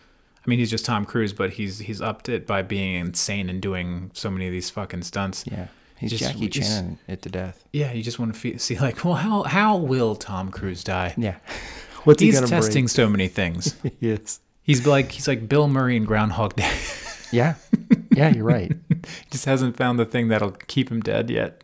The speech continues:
Speaker 2: Oh, you know what? Now that you men-, sorry, you're really, I just watched the, um, Happy Death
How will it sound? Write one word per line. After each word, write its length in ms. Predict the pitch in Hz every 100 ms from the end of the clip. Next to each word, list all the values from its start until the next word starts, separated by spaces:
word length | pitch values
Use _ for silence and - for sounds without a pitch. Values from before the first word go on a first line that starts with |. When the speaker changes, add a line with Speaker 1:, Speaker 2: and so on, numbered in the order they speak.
| -
Speaker 2:
Oh, 160 | 190 -
you 120 | 208
know 80 | 247
what? 280 | 226 214 254
Now 140 | 170
that 100 | 202
you 120 | 196 185
men-, 200 | - -
sorry, 320 | - 180 135
you're 180 | 131 160
really, 420 | 131 131 143 110 - - - -
I 100 | 160
just 280 | 160 180 135
watched 380 | 127 127 - -
the, 180 | 110 107
um, 440 | 101 95 92 92 _ _ _ _ _ _ _ _ _ _ _ _ -
Happy 260 | 151 143 117
Death 260 | 123 -